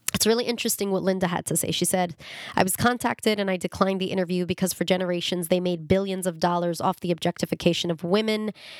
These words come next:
and I couldn't shake that off. As a woman, as a mother, as a Muslim, I couldn't do it. The negative outweighed the benefits for me.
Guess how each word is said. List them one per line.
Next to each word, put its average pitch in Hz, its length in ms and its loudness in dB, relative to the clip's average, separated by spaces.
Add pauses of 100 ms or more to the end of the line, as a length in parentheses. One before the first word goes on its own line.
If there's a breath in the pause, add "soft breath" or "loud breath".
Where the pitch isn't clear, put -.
(140 loud breath)
and 196 120 6
I 185 40 4
couldn't 214 260 0
shake - 320 0
that 170 160 2
off. - 380 -2
As 185 180 4
a 170 340 0
woman, 220 560 2
as 185 140 0
a 175 40 0
mother, 190 580 0
as 165 140 -2
a - 40 -4
Muslim, 185 520 0 (160)
I 180 80 2
couldn't 175 320 0
do 156 160 -2
it. - 140 -6 (380 loud breath)
The 190 80 8
negative 190 560 0
outweighed 180 420 2
the 165 80 -2
benefits 170 600 0
for 185 580 2
me. 180 480 -2